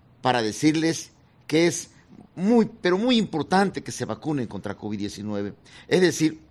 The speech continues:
todas las mujeres mayores de dieciocho años que estén embarazadas en periodo de puerperio y lactancia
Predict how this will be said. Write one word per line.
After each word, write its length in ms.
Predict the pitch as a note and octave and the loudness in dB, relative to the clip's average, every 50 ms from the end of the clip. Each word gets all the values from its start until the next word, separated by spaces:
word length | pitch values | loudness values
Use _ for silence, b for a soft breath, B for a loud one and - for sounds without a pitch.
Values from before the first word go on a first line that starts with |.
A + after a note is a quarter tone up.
| _ _ _ _ _ _ b b b b b b _ _ _ _ _ _ _ _ _ _ | _ _ _ _ _ _ b b b b b b _ _ _ _ _ _ _ _ _ _
todas 180 | - F3+ A3 A3 | 0 4 4 4
las 140 | G#3+ D#3+ D3 | 4 2 0
mujeres 420 | D#3 B2+ G#2+ D3 D3 D3 C#3 G#2+ | -2 -2 0 2 2 2 2 0
mayores 400 | A2+ A2 G#2 G2+ C3+ D3 D3+ B2+ | -4 -4 -2 0 0 0 0 0
de 100 | A#2+ A2 | -2 -4
dieciocho 460 | F#2+ F2+ E2+ - - A#2 - - C3 | -4 -6 -6 -8 -8 -10 -8 -6 -4
años 340 | B2 G#2+ F#2+ F2 E2+ - - - B B B B - | -4 -4 -4 -6 -10 -12 -16 -18 B B B B -12
que 80 | F2+ | -12
estén 280 | E2 - - A#2 C3+ E3+ | -12 -8 -6 -4 -2 -2
embarazadas 760 | E3 C#3 G#2 G2+ F#2 F#2+ - G#2 G#2+ G#2+ A2 G#2 G#2 - - b b b b b - - | -2 -2 -4 -4 -6 -6 -6 -4 -4 -4 -4 -6 -8 -12 -20 b b b b b -4 0
en 180 | C#3 C#3 B2 - | 2 2 2 0
periodo 480 | - - G#2+ F#2+ F#2+ A2 C3+ C#3 C3 | -4 -6 -8 -4 -2 0 0 0 0
de 220 | A2 G2+ E2 - - - - - | 0 -2 -4 -4 -8 -16 -16 -10
puerperio 640 | G2+ G2+ F#2 E2+ - - - A#2 C3 C#3 C#3+ A#2 B2+ | -8 -8 -8 -8 -12 -10 -6 -4 -4 -2 -2 -2 -2
y 60 | D#3 | -2
lactancia 640 | D3+ A#2 - - - G#2 G#2 G2+ - G#2 A2 - | -4 -6 -8 -8 -10 -10 -10 -8 -10 -12 -12 -14